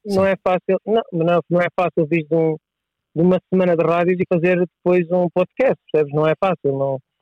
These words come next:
Speaker 1: Porque a tua cabeça sempre a fervilhar e de repente o podcast é uma coisa que também tens que, tens que pensar alguma coisa, não é? Não é só chegar lá sem, sem
Speaker 2: É.
Speaker 1: temas, sem nada, não é?
Speaker 2: Sim, sim.
Speaker 1: Tem
Speaker 2: Ora,
Speaker 1: que ser
Speaker 2: ora,
Speaker 1: uma
Speaker 2: por
Speaker 1: coisa
Speaker 2: exemplo,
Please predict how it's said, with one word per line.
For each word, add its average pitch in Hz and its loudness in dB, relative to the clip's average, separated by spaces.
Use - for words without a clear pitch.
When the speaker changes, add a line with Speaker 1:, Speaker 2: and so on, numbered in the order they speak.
Speaker 1:
Porque 151 0
a - 0
tua 202 2
cabeça 208 2
sempre 190 0
a 175 0
fervilhar 180 0
e 190 2
de 180 0
repente 196 -2
o 180 -14
podcast 202 0
é 208 2
uma 202 2
coisa 196 0
que 196 -4
também 196 0
tens 196 -2
que, - -20
tens 147 -2
que - -16
pensar 180 -2
alguma 180 2
coisa, 175 2
não 139 0
é? - 0
Não 143 2
é 143 2
só 151 2
chegar 147 0
lá 156 2
sem, 160 2
sem 170 0
Speaker 2:
É. - -6
Speaker 1:
temas, 175 0
sem 180 0
nada, 160 2
não 139 -2
é? - -8
Speaker 2:
Sim, 104 -6
sim. - -12
Speaker 1:
Tem - -4
Speaker 2:
Ora, 123 2
Speaker 1:
que 143 -6
ser - 2
Speaker 2:
ora, 170 2
Speaker 1:
uma 165 -2
Speaker 2:
por 180 0
Speaker 1:
coisa 170 2
Speaker 2:
exemplo, 123 -2